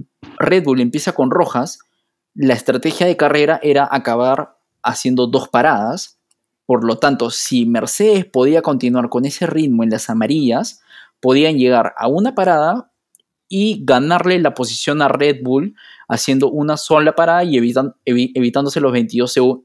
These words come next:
em, segundos que tienes que hacer por una segunda parada, ¿no? Entonces, yo creo que estas primeras vueltas ilusionaron también mucho porque estaban como que Red Bull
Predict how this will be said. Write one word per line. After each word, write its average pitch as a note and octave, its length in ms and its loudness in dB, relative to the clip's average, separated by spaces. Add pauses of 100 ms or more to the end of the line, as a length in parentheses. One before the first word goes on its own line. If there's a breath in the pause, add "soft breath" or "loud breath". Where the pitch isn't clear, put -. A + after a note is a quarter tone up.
(160)
em, A2 480 -2
segundos C3+ 640 -2
que A2+ 380 -2 (840)
tienes B2+ 320 0
que D3 80 -2
hacer C3+ 440 0
por A2+ 100 0
una A2 160 -2
segunda G2+ 300 -8
parada, A2 340 0
¿no? C3+ 160 -8 (760 loud breath)
Entonces, D#3+ 560 -2 (960 loud breath)
yo F3+ 200 0
creo B3 160 2
que G#3+ 100 -2
estas G#3 240 -2
primeras E3+ 560 -2
vueltas E3+ 680 -2 (280)
ilusionaron C#3+ 680 0
también D3+ 500 -2
mucho F3+ 640 0
porque C3 340 0
estaban D#3 480 -2
como D#3 280 -4
que B2 160 0
Red F3 340 -2
Bull F3+ 320 0